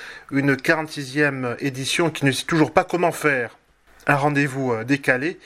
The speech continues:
où la musique et l'improvisation sont au rendez-vous. Le chemin des mémoires, une rétrospective de l'histoire bazadaise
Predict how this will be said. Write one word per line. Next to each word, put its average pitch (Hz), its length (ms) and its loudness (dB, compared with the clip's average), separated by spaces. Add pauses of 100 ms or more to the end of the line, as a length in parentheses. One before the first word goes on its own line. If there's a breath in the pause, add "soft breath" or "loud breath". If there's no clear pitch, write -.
(880 loud breath)
où 185 80 6
la 180 100 4
musique 165 380 -4
et 160 40 2
l'improvisation 139 840 -2 (180)
sont 185 320 -2
au 147 80 6
rendez-vous. 185 480 2 (760)
Le 143 100 6
chemin 226 320 4
des 208 100 -2
mémoires, 160 580 0
une 143 120 -6
rétrospective 156 800 -2
de 151 80 2
l'histoire 151 540 0
bazadaise 165 760 0